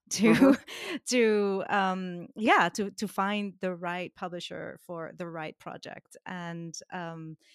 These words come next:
Speaker 1: yeah, I agree with you. It's, it's definitely, um, it's about the relationships before the pitching. And, um, even now, I mean, I guess with, as you mentioned, that everything goes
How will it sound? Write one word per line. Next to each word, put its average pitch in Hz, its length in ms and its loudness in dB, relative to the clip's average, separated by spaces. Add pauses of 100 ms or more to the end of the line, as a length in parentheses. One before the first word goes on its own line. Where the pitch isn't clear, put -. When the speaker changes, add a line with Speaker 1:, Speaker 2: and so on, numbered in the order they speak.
(280)
Speaker 1:
yeah, 175 200 2
I 175 80 0
agree 180 320 -4
with 180 160 -4
you. 185 200 -2
It's, - 300 -8
it's 190 220 -10
definitely, 175 1000 -8 (260)
um, 165 600 -10
it's 190 160 -12
about 202 180 -2
the 185 60 -8
relationships 190 720 -4 (140)
before 196 640 -2
the 180 100 -12
pitching. 147 560 -10
And, 175 640 -4
um, 170 420 -8 (280)
even 262 500 0
now, 240 460 2
I - 100 -2
mean, 220 120 -4
I 214 80 -2
guess 220 380 -6 (180)
with, 226 220 -4
as 208 180 -4
you 196 80 -6
mentioned, 202 340 -6
that - 120 -8
everything 190 320 -8
goes 180 340 -8